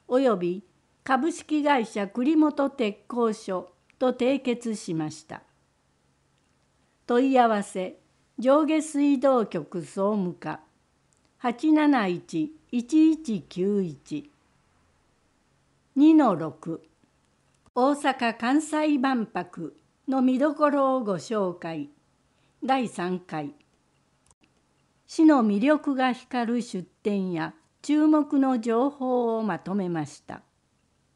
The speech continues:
三つあります。一つ目、オープンファクトリー、ファクトリズムin大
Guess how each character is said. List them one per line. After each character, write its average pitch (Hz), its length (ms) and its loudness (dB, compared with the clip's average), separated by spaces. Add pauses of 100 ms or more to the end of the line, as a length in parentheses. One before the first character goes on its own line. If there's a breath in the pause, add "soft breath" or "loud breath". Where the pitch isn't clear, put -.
(220)
三 233 200 0 (100)
つ 277 180 2
あ 233 100 2
り 214 120 -4
ま 170 180 -4
す。 - 240 -20 (1200)
一 277 300 0
つ 269 180 -8
目、 190 260 -4 (1080)
オ 311 220 4
ー - 20 -4
プ 330 160 -2
ン 330 160 6
フ 320 100 -4
ァ 294 80 0
ク 302 140 -14
ト 220 180 0
リ 175 400 -6
ー、 - 220 -20
フ 247 60 -2
ァ 233 80 0
ク 294 120 -6
ト 311 220 2
リ 285 160 4
ズ 208 160 -2
ム 170 300 -2 (120)
in 269 360 6
大 202 300 0